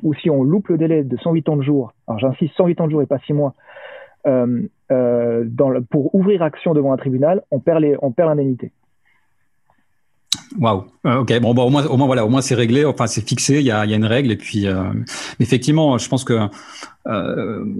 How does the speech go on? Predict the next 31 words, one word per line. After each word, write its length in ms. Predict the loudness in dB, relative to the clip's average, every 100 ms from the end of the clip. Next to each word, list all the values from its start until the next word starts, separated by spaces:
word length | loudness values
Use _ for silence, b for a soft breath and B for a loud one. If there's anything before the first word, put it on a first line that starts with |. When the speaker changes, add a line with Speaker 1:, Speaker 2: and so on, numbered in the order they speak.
| -4
Speaker 2:
dans, 100 | -2
dans 180 | 0 2
un 20 |
cas 120 | 2
comme 140 | 0
ça, 220 | 0 2 0
si, 320 | 0 0 0
si 240 | 0 -4
tu 180 | -4 -2
veux 220 | 0 0
partir 260 | 0 0 0
dans 100 | 0
cette 220 | 0 0
voie 340 | 2 2 2 2
et, 300 | 2 0 -2
et 80 |
que 60 | 0
tu 60 | 0
ne 60 |
sais 180 | 0 -2
pas 220 | 0 -2
qu'il 180 | 0 -4
faut 160 | -2 0
le, 400 | 0 0 -2 -2
le 120 | -2
contester 440 | -2 0 0 2
immédiatement, 680 | 2 2 0 0 0 2 0
euh, 160 | -2 -2
ça 360 | -4 -6 -2 0
démarre 220 | 2 2
mal. 240 | -2 -4